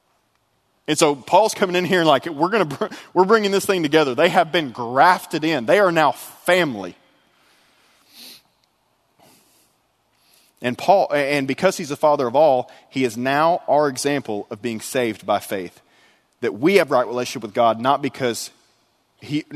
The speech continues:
he had rela-, sorry, I can't talk. He had right relationship with God because he had, not because he had obeyed the law, but because he's put his faith in Christ.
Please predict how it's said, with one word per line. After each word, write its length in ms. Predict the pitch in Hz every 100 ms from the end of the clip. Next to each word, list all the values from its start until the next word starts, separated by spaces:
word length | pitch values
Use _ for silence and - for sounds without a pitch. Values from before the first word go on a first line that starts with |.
| 139
he 220 | 120 185
had 220 | 175 151 127
rela-, 800 | 127 123 110 - - 113 117 92
sorry, 180 | - 120
I 40 | -
can't 140 | 104
talk. 180 | 117 _ _ _ - - _ -
He 200 | 247 370
had 140 | 185
right 160 | 151 143
relationship 300 | 143 - 135
with 80 |
God 180 | 127 -
because 240 | 135 139 -
he 200 | 160 147
had, 280 | 143 120 -
not 200 | 131 185
because 200 | 196 156
he 80 | 147
had 80 | 131
obeyed 200 | 127 117
the 60 |
law, 220 | 117 151 135
but 100 | 120
because 180 | 123
he's 200 | 117 - - _
put 200 | - 170
his 160 | 147 131
faith 280 | - 120 110
in 140 | 110
Christ. 460 | - 117 85 -